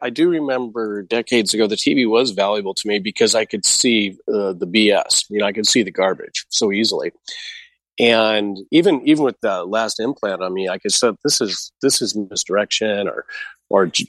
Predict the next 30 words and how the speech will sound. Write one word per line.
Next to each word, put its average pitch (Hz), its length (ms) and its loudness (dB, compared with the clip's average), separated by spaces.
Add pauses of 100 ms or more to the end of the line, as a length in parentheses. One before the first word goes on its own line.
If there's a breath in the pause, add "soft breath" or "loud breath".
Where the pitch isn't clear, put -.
just - 320 0
false 104 240 2
information." 98 400 -2 (840 loud breath)
And 131 560 4
I 131 80 2
knew 165 240 6
it, 139 100 0
it 135 180 -2 (120)
internally 135 720 -2
so 117 220 -8
easily. 120 580 0 (1300)
And 135 320 4
then 139 120 6
I 131 120 4
look 135 320 2 (180)
next 143 340 0
to 135 80 0
me 123 200 4
and 113 100 2
the 110 60 -2
person 117 400 -2
watching 123 320 0
it 107 120 -8
thinks 110 220 -4
it's 98 200 -2
absolutely 92 440 -2
true. 143 420 2 (680 loud breath)
And, 123 320 4 (160)
and 123 180 0
so 131 640 2